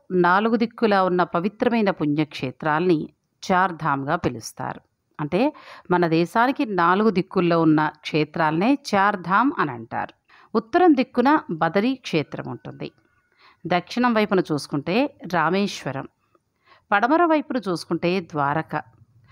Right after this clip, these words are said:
తూర్పున పూరీ క్షేత్రాలు ఉన్నాయి. ప్రతి మనిషి కూడా తన జీవిత కాలంలో ఈ నాలుగు క్షేత్రాల్ని చూడాలని తపన పడతారు. చార్ ధామ్‌గా పిలుస్తున్న ఈ నాలుగు క్షేత్రాలు కూడా చాలా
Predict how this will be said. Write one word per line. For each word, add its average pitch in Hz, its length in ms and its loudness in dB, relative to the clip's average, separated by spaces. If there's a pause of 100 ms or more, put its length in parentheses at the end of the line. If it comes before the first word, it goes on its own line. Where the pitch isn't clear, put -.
(320)
తూర్పున 277 680 2 (140)
పూరీ 294 280 6
క్షేత్రాలు 143 680 -2
ఉన్నాయి. 135 460 -6 (320)
ప్రతి 240 240 0
మనిషి 247 380 2
కూడా 262 260 -4 (400)
తన 190 240 2
జీవిత 175 460 -2
కాలంలో 170 500 2 (880)
ఈ 214 140 0 (220)
నాలుగు 233 380 4
క్షేత్రాల్ని 277 720 0 (100)
చూడాలని 170 480 -2 (180)
తపన 160 240 -2
పడతారు. 127 540 -6 (280)
చార్ 247 340 2
ధామ్‌గా 247 320 2
పిలుస్తున్న 185 600 -2 (100)
ఈ 208 120 0
నాలుగు 202 480 2
క్షేత్రాలు 190 640 -2
కూడా 165 260 -2 (320)
చాలా 262 220 4